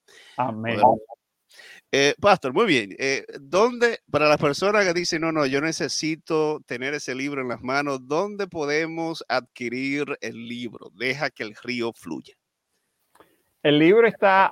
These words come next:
Speaker 1: aquí en el A B C de la conferencia, de la Southern New England Conference.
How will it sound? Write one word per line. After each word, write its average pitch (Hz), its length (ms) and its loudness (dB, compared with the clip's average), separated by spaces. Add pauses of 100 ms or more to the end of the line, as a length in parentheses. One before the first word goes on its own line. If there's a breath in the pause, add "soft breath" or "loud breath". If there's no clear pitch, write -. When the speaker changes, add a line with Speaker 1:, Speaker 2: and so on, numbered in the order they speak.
Speaker 1:
aquí 185 600 -2
en 139 260 0
el 131 140 2
A 151 100 6
B 170 140 -2
C 214 440 -6 (140)
de 120 880 -2
la 123 160 -4
conferencia, 156 960 -4
de 127 160 -6
la 117 100 -6
Southern 143 380 -2
New 139 100 0
England 139 240 -2
Conference. 185 640 -4